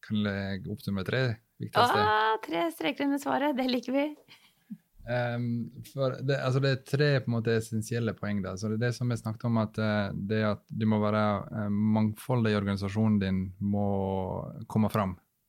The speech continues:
Speaker 1: Og det må du på en måte dyrke. For da får du disse svarene som du søker i organisasjonen. Det andre er transparens, som vi må på en måte sørge for at i det som vi gjør, vi må være transparente, og vi må på en måte pushe for transparens gjennom hele verdikjeden. Og sist, men ikke minst, er at det er en verdikjede.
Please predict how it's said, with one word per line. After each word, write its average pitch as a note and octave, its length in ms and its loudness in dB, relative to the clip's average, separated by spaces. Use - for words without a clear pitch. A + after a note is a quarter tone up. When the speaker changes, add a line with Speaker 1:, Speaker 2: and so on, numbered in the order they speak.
Speaker 1:
Og G2+ 420 -2
det G#2 140 0
må G#2 140 2
du G#2 80 0
på G#2 100 -2
en F#2+ 60 -2
måte G2 140 -2
dyrke. F#2+ 420 -6
For G2+ 140 -4
da A2 160 0
får G#2+ 320 0
du G2 160 0
disse G2 340 -6
svarene F#2+ 600 -4
som - 160 -8
du F#2+ 80 -4
søker F#2+ 520 -8
i - 60 -8
organisasjonen. F#2 480 -10
Det A2 140 -2
andre A2+ 320 2
er A2+ 300 2
transparens, G#2+ 560 0
som G2+ 240 0
vi G2 80 0
må G2 140 -2
på F#2+ 60 -4
en G2+ 40 -2
måte G2 160 -6
sørge G2+ 400 -6
for G2+ 220 -4
at - 260 -8
i G#2 140 -4
det G#2 160 -4
som G#2 180 -4
vi G2 140 -4
gjør, G2+ 260 -4
vi A#2 80 0
må G#2+ 260 0
være G2 200 -4
transparente, G2 520 -8
og F#2+ 140 -6
vi F#2+ 80 -6
må F#2+ 180 -8
på F#2 60 -12
en G2 120 -10
måte F#2+ 120 -10
pushe - 380 -14
for G2+ 100 -16
transparens G2 360 -8
gjennom G2 260 -6
hele F#2+ 120 -4
verdikjeden. G#2 640 -2
Og - 480 -20
sist, A#2 220 -2
men G#2+ 100 4
ikke G2+ 240 0
minst, G#2+ 240 2
er G2+ 140 0
at - 100 -10
det G2+ 160 -2
er G2+ 60 0
en G2 40 -2
verdikjede. F#2+ 600 -4